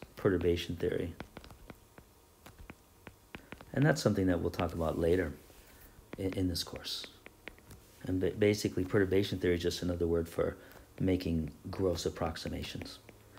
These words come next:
We'll make approximations to deal with this situation. So that's the hard case.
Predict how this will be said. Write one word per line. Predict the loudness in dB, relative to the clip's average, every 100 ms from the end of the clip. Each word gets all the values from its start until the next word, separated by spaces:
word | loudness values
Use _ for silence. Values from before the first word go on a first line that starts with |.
| -20 -18 -18 -18 -12 0
We'll | 2
make | 2 0 -6 -12
approximations | -8 -8 -6 -6 -4 -4 -4 -8 -8
to | -8
deal | -2 0 0
with | 0 -4 -4 -6
this | -4
situation. | -4 -6 -4 -6 -6 -6 -8 -10 -16 -18 -12
So | 0 6
that's | 8 6
the | 4
hard | 0 -2 -4
case. | -8 -8